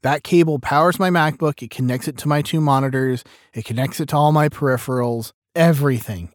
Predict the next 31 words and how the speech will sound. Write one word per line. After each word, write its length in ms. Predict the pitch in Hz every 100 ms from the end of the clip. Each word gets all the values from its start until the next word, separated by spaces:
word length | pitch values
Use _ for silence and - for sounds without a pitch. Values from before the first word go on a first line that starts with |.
| -
is 200 | 131 113
through 140 | 135
a 60 | 110
single 500 | - - 135 123 117
cable. 400 | - 101 80 -
I 120 | 127
love 200 | 120 101
it. 100 | 85 - _
I, 120 | 127 143
I 220 | 143 160
want 220 | 165 131
more 320 | 127 131 127
things 300 | - 117 107
like 160 | 98 95
that. 220 | 90 82 _ _
Um, 420 | 123 131 123 117 -
I 200 | - 165
could 200 | - 190
foresee 420 | - 160 - 175
a 60 | 156
future 480 | - 143 143 190 190 _ _ 139
maybe 400 | 127 135 151 143
one 220 | 131 147
day, 200 | 180 190
where 200 | 147 143
I 100 | 160
don't 140 | 185
even 160 | 170 143
have 140 | 131
a 60 | 110
desktop, 640 | - 104 - - 82 -